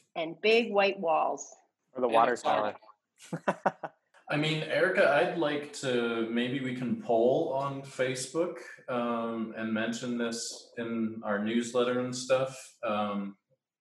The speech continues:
Speaker 4: I was researching, like, how film festivals are doing this and how they're looking at coming back. And, and basically, they're placing people into four different categories right now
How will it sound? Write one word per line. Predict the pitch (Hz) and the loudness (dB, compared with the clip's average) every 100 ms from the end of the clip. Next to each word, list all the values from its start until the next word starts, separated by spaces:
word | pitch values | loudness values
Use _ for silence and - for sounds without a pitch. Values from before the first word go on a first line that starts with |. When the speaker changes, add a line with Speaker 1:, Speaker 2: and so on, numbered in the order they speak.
| _ _ | _ _
Speaker 4:
I | 113 | -4
was | 113 120 | -2 2
researching, | 117 127 123 120 113 | 0 2 0 0 0
like, | 98 92 - - | 0 -2 -8 -12
how | - 117 | -2 -2
film | - 120 117 113 | 0 -2 0 2
festivals | 101 - 101 95 95 95 95 - - _ | 0 0 -6 -4 -2 -2 -6 -10 -16 _
are | 101 95 92 | -2 0 -2
doing | 98 98 98 | -4 -4 -4
this | 95 - | -6 -6
and | 92 92 | -8 -6
how | 92 | -4
they're | 90 92 | -2 -2
looking | 95 92 92 | -4 -4 -6
at | 90 - | -6 -8
coming | 95 87 87 | -8 -8 -2
back. | 87 87 87 | 0 0 -2
And, | 90 92 104 | -10 -14 -14
and | 95 - | -12 -2
basically, | 117 123 - 101 98 98 | 0 0 -4 -2 -2 0
they're | 104 107 110 - _ | 0 0 -2 -6 _
placing | 123 117 110 104 98 - _ - | 0 2 2 0 -2 -6 _ -4
people | 117 110 98 | -2 2 0
into | 95 | 0
four | - 107 101 98 | -4 -2 0 0
different | 95 98 92 | -2 -4 -2
categories | 95 92 110 107 113 127 127 - - _ | 2 2 0 -2 -2 -2 -4 -8 -14 _
right | 127 120 | 0 0
now | 120 123 139 - | 0 -2 -4 -10